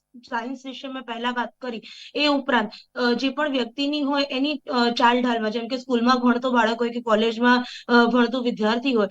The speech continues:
તો એના વર્તનની અંદર ફેરફાર થતો હોય છે. જે હંમેશા ખુશખુશાલ રહેતું હોય, બધા જોડે હળીમળીને વાત કરતું હોય, અચાનક જ બધા જોડે વાત કરવાનું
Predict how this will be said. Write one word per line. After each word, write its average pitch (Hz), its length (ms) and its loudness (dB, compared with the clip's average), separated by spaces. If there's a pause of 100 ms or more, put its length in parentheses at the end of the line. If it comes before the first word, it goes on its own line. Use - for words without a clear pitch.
(280)
તો 320 240 0
એના 285 320 10
વર્તનની 269 580 4
અંદર 269 340 2
ફેરફાર 254 460 2
થતો 240 260 4
હોય 233 80 8
છે. 247 100 4
જે 247 120 6
હંમેશા 247 560 6
ખુશખુશાલ 254 680 2
રહેતું 247 280 0
હોય, 247 220 6 (280)
બધા 240 260 2
જોડે 262 160 2
હળીમળીને 247 560 2
વાત 226 200 0
કરતું 247 360 -2
હોય, - 0 -
અચાનક 247 560 -2
જ 240 100 -2
બધા 233 240 2
જોડે 240 220 2
વાત 220 240 2
કરવાનું 240 480 0